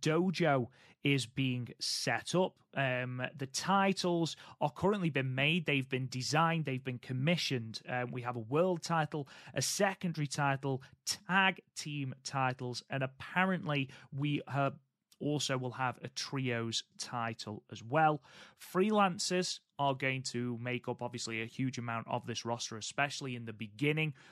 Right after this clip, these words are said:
whilst Stardom wrestlers are still tied into contracts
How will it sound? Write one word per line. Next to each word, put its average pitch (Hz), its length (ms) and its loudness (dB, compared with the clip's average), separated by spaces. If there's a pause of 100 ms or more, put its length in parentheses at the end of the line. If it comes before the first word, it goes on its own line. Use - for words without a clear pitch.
(120)
whilst 120 500 2
Stardom 123 460 0
wrestlers 113 300 -6
are 110 80 -8
still 117 280 -4
tied 113 340 -4
into 110 200 -8
contracts 139 680 -4